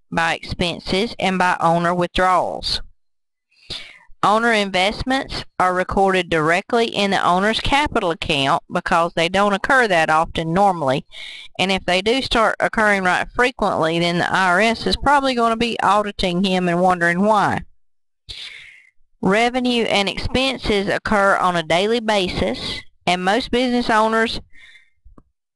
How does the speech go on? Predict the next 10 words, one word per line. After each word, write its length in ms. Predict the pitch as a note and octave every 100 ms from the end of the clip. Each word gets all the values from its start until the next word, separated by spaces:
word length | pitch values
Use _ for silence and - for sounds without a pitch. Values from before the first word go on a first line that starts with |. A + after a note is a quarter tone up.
| _ _
withdraw 540 | A3+ B3+ - A#3+ A#3+
cash 480 | A3+ A#3+ G#3 G3+ G3+ -
often 760 | F3+ F#3 - - D3+ A3 B3+ - -
or 180 | F#3+
other 300 | - G3 G#3+ -
assets 680 | E3+ F3 - E3 F3 -
for 160 | - G3
personal 480 | - G3+ F#3+ - F3+
purposes. 880 | - G#3 - E3 - - - - - - - - _ _ - - _ _ _ _ _ _ _ - - _ - _ _ _ _ _ _
So, 600 | - - A3+ G#3 D#3 C#3